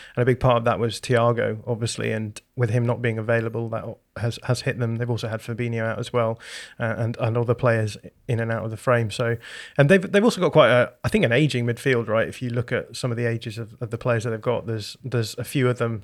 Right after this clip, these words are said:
that are regulars who are over the age of thirty, which isn't ideal. They've obviously got players like Curtis Jones and Harvey Elliott coming through as well, but you, you, you don't wanna sort of have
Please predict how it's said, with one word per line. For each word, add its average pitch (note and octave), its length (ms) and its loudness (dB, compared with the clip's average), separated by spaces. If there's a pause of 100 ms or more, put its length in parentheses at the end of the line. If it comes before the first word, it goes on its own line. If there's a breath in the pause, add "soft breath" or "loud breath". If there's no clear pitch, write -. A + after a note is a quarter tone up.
that A#2 140 0
are A2+ 100 0
regulars C3 500 2
who B2 140 -2
are A#2 80 2
over A2+ 160 -2
the A2+ 100 -6
age A2+ 160 -6
of A2+ 80 -10
thirty, B2 420 -2
which A2 200 -12
isn't A2 180 -12
ideal. A2+ 360 -6
They've B2+ 120 -2
obviously C3 320 -2
got - 180 -2
players A2+ 320 2
like A#2 200 2
Curtis A#2 340 -2
Jones A#2 320 0
and G#2+ 160 -6 (420 loud breath)
Harvey C#3+ 220 8
Elliott C3+ 300 6
coming B2+ 200 0
through B2+ 220 0
as A#2 140 0
well, C#3 180 8
but A#2 280 0
you, A#2 300 -4
you, B2 220 -4
you C3 100 -4
don't A#2+ 140 2
wanna A#2 160 -2
sort A#2 160 -8
of G#2+ 80 -8
have A#2+ 280 -2